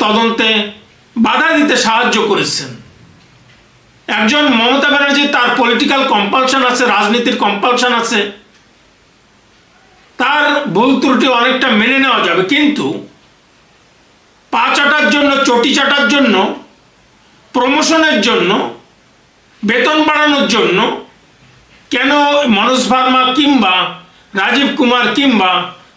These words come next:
নন্দিনী চক্রবর্তী তারা গিয়ে হাজির হবেন, তাকে সহায়তা করবেন, কিংবা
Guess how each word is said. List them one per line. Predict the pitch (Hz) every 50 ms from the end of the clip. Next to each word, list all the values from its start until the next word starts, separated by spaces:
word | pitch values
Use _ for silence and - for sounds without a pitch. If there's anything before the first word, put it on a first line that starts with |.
| _
নন্দিনী | 214 202 247 277 277 285 277 302 294 294 269
চক্রবর্তী | - 294 269 254 254 - 269 226 233 233 226 - 262
তারা | - - 233 220 - 190 190 220
গিয়ে | 226 226 220 226 220 202 180 - - - - - - _
হাজির | - - 233 269 262 277 277 247
হবেন, | 214 190 185 214 220 214
তাকে | 220 220 196 - 202
সহায়তা | - - 226 247 254 254 254 254 262
করবেন, | - 262 226 - - 185 208 214 - - - - - - - - - - - - - - - - _ _ _ _
কিংবা | - 294 302 294 302